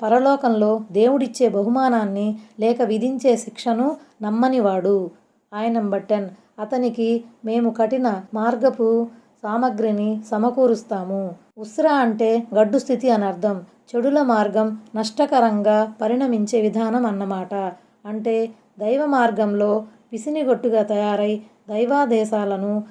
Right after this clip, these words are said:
సైతం ఖాతరు చేయకుండా పోయేవాడికి మేము అవిధేయత మార్గాన్ని మరింత సులువు చేస్తాము. దాంతో అతనికి మంచిని, శుభాన్ని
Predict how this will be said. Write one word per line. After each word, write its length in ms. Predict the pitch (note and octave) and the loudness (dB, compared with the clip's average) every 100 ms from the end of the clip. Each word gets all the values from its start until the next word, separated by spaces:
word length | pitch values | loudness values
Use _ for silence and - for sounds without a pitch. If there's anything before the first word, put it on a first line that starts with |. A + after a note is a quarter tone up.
| - - | -14 -2
సైతం 360 | A3+ A#3+ C#4 A#3+ | 0 0 -2 -4
ఖాతరు 420 | A3 A3+ A#3 C4+ | 0 2 2 0
చేయకుండా 600 | A3+ A3 A3 G#3 F#3+ G3+ | 2 0 0 -2 -4 -4
పోయేవాడికి 960 | G3+ A3 A#3+ B3 G#3+ F#3 G3 G#3 G#3+ G#3+ - _ | 0 2 2 2 0 -2 -4 -4 -4 -6 -16 _
మేము 240 | G#3+ A3 A3 | -4 -2 0
అవిధేయత 560 | G#3 A#3+ C#4 C#4+ C#4 | 0 2 4 4 4
మార్గాన్ని 840 | B3 G#3 G3+ G#3 G#3+ G#3 G3 G3+ G#3 _ - | 2 2 0 -2 -2 -2 -2 -4 -6 _ -8
మరింత 340 | G#3 B3 B3+ | -2 0 0
సులువు 340 | C#4+ B3 A#3 C4 | -2 -2 -2 0
చేస్తాము. 720 | A3+ G3+ - F#3+ F#3+ G3 F#3+ F#3+ _ - | 0 -2 -2 -6 -6 -6 -8 -14 _ -6
దాంతో 520 | G#3+ A3 A3 G#3+ A3 A3 | -4 -4 -2 -2 -2 -4
అతనికి 380 | G3+ B3 A#3+ A3+ | -6 -2 0 0
మంచిని, 680 | G3+ G#3+ A#3 C4+ A#3 A3+ A3 - - | -2 -2 -2 0 0 -2 -4 -12 -6
శుభాన్ని 640 | A3+ B3 C4 A#3 G#3 G#3+ | 0 2 2 0 0 -2